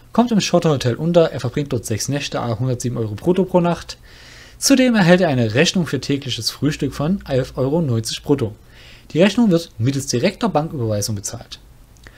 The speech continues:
Und zweitens war quasi, dass seine Sekretärin, äh, auf einem Workshop in Berlin für drei Tage auswärtig untergebracht ist. T-Rip ersetzt ihr diese Aufwendungen Verpflegung nicht.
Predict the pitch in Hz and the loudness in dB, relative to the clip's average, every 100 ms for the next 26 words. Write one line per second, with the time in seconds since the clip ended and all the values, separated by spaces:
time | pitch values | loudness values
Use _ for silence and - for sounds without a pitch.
0 | - - - - 139 151 175 190 185 175 | -20 -20 -18 -6 0 6 6 8 6 6
1 | 170 143 135 135 135 127 110 123 - 117 | 4 0 0 -2 0 0 0 -2 -2 0
2 | - 170 180 180 185 - - - - - | 6 6 6 4 2 -2 -20 -20 -20 -8
3 | - 131 127 123 - - - 131 123 120 | 2 2 2 -2 -16 -12 -6 -2 2 6
4 | 180 - 160 127 123 160 151 - 135 123 | 6 6 0 0 -2 -2 -2 -2 -2 0
5 | 131 120 127 135 - 143 123 120 - 214 | -2 -2 -2 -2 0 0 0 -4 0 2
6 | 208 196 214 - 208 196 - - - _ | 2 0 -4 -2 -4 -4 -8 -12 -20 _
7 | - - - - - - - - _ - | -20 -20 -20 -20 -20 -20 -20 -20 _ -12
8 | - 151 170 190 156 170 175 - 170 160 | -2 2 2 2 2 2 2 2 2 2
9 | 156 147 147 156 151 151 - 135 - 143 | 2 2 2 0 0 -2 -4 -8 -2 2
10 | 143 127 113 113 139 240 - - | 2 0 -4 0 2 2 0 -8